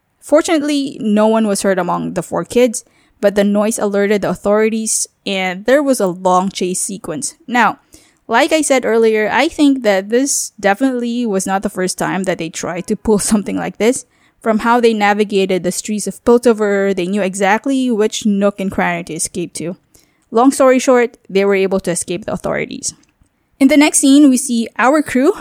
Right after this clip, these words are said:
finally back across the river and walking along Zaun's streets. On their way home, they came across Deckard's gang. They don't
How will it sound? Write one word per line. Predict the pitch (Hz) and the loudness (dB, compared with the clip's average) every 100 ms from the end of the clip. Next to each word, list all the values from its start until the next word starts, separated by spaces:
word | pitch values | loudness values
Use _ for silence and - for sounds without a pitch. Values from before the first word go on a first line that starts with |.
| - | -8
finally | - 220 226 226 214 | -4 -4 -2 -2 -2
back | 190 202 | 0 -2
across | 202 - 208 208 | -4 -4 -2 -2
the | 185 | -2
river | 180 196 240 311 | -2 0 0 -2
and | - 180 180 185 | -4 -6 -4 2
walking | 190 185 202 202 | 2 2 0 -2
along | 180 180 190 | -2 -2 -2
Zaun's | 185 190 185 - | -4 -4 -6 -6
streets. | - - 208 311 - - - _ _ _ _ | -8 -8 -4 -4 -4 -8 -10 _ _ _ _
On | 254 254 | 0 4
their | 240 | 6
way | 226 277 | 6 4
home, | 247 196 202 | 0 -2 0
they | 202 | -2
came | - - 226 | 0 0 0
across | - 226 226 | 0 0 0
Deckard's | 190 202 - 196 190 | 0 -2 -2 -6 -6
gang. | 190 190 - - - _ _ _ - | -8 -8 -8 -12 -18 _ _ _ 0
They | 302 | 0
don't | 277 277 302 | 4 4 4